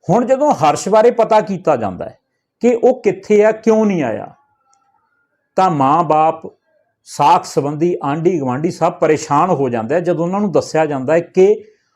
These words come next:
ਹਰਸ਼ ਦਾ ਕੁਝ ਪਤਾ ਨਹੀਂ ਲੱਗ ਰਿਹਾ। ਹੁਣ ਹਰਸ਼ ਦੀ ਤਲਾਸ਼ ਕੀਤੀ ਜਾਂਦੀ ਹੈ, ਸਕੂਲ ਦੇ ਵਿੱਚ ਜਾ ਕੇ ਪੁੱਛਿਆ ਜਾਂਦਾ ਹੈ, ਪਰ ਹਰਸ਼ ਤਾਂ ਕਿਤੇ ਵੀ ਨਹੀਂ ਮਿਲਿਆ ਸੀ।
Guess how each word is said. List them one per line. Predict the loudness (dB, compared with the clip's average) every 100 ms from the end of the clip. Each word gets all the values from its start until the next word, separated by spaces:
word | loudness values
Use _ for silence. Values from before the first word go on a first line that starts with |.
| _
ਹਰਸ਼ | -2 0 2
ਦਾ | 0 2
ਕੁਝ | 2 0
ਪਤਾ | 0 0 0
ਨਹੀਂ | 0 -4
ਲੱਗ | -6 -8
ਰਿਹਾ। | -14 -18 -20 _ _ _ 0
ਹੁਣ | 2
ਹਰਸ਼ | 2 0 2
ਦੀ | 0 2
ਤਲਾਸ਼ | 2 4 4 0
ਕੀਤੀ | -8 -2 0
ਜਾਂਦੀ | 0 -2 -6 -8
ਹੈ, | -10 _ _ _ _ _ -10
ਸਕੂਲ | 0 2 2
ਦੇ | 2
ਵਿੱਚ | 2 2
ਜਾ | 2 2
ਕੇ | 0
ਪੁੱਛਿਆ | -2 -4 -2 -4
ਜਾਂਦਾ | -4 -8 -10
ਹੈ, | -12 _ -2
ਪਰ | -2 -2
ਹਰਸ਼ | -4 -4 -4 -8
ਤਾਂ | -4 -4
ਕਿਤੇ | -4 -8 -4 -6
ਵੀ | -4 -6
ਨਹੀਂ | -2 0 0
ਮਿਲਿਆ | -2 -8 -12
ਸੀ। | -20 -20